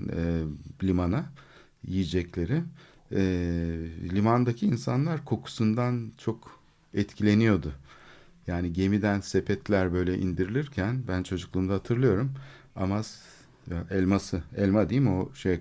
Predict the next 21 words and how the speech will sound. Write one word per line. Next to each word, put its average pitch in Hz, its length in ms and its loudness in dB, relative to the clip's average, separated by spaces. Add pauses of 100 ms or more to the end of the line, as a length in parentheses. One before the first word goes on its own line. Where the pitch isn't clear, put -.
güzel 90 240 0
kokan? 95 460 -4 (420)
Mesela 87 260 -2
onun 104 240 6
gibi 87 200 0
şeyler, 87 640 -4 (380)
e, 95 220 2
böyle 101 300 4 (640)
sabah, 101 460 0 (280)
e, 90 240 0
gemilerden 92 600 2
inerken 127 540 0 (240)
şehre 117 400 2
bir 123 220 0 (440)
şey 98 280 2
rahiyası 85 600 0 (240)
yayılıyor. 80 460 0
Yani 85 300 -2
insanların 92 640 0
böyle 92 200 2
şeyini 95 280 0